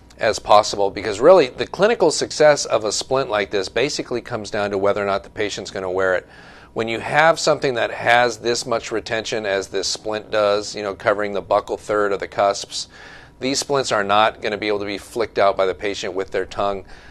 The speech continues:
uh, during the night. And so really the splint is going to work if the, if the patient wears it. And for the patient to wear it, it needs to be comfortable. So we wanna make sure that this lingual flange material where it meets the palate is as absolutely thin,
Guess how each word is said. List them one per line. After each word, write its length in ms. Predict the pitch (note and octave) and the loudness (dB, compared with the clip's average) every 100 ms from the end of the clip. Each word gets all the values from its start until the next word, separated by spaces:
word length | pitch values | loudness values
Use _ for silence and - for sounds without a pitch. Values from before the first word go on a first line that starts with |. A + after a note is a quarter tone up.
| - | -8
uh, 220 | G2 F#2+ | 0 0
during 240 | G2 G#2+ G2+ | 0 -2 -2
the 80 | G2 | -2
night. 240 | G2+ G2+ | 0 -2
And 100 | G2+ | -4
so 160 | - G#2 | -2 2
really 380 | C3+ F3 A#2+ | 6 6 4
the 180 | - A2 | -2 -6
splint 380 | - - D#3+ G3 | -6 -2 0 2
is 180 | C3 A2+ | -2 -4
going 200 | B2 A2 | -4 -2
to 60 | |
work 280 | A2 B2+ G#2+ | 2 2 2
if 140 | G#2 - | -4 0
the, 300 | G2 F#2 - | 0 0 -2
if 160 | G#2 - | -8 -6
the 80 | |
patient 380 | G#2 A#2 - G2+ | -4 -2 -2 -4
wears 320 | G2 G#2 F#2+ | 0 0 0
it. 140 | F#2 - | -4 -10
And 160 | - G2 | -12 -10
for 80 | G#2 | -10
the 80 | |
patient 360 | F#2+ B2 A#2 A2 | -6 -6 -6 -4
to 60 | F#2+ | 0
wear 240 | G2+ G2+ | 2 2
it, 100 | G#2 | 2
it 160 | G#2+ G2+ | -4 -8
needs 320 | G#2 G#2 G2 | -8 -8 -10
to 80 | F#2+ | -10
be 100 | F#2 | -10
comfortable. 520 | G#2 F#2+ - F2 F2+ | -8 -8 -8 -8 -8
So 140 | - | -6
we 80 | G2 | -4
wanna 200 | G2+ F#2+ | -2 -4
make 220 | G#2 B2 | -4 -6
sure 200 | - C3 | -2 -2
that 160 | A2 G2 | 0 -2
this 200 | G2 - | -4 -8
lingual 460 | G#2 B2 C3 B2+ A#2 | -6 -6 -2 -2 -2
flange 480 | - A2+ A2 G#2 | -4 -4 -4 -6
material 500 | G2+ G2 G#2 G2+ G2 | -10 -8 -2 0 2
where 160 | G2 F2+ | 2 0
it 120 | - | -2
meets 240 | G2+ G#2 - | -8 -8 -8
the 100 | - | -4
palate 400 | G2+ F#2+ F#2+ - - - - - - | 0 2 2 -2 -20 -20 -20 -20 -8
is 240 | A#2+ G2 | -6 -4
as 140 | G2+ G2 | -4 0
absolutely 680 | A#2 C3 - A#2 A#2 G#2+ G2 | 4 4 2 -4 -4 -4 -6
thin, 460 | - G#2+ G2+ G2+ | -4 -2 -2 -4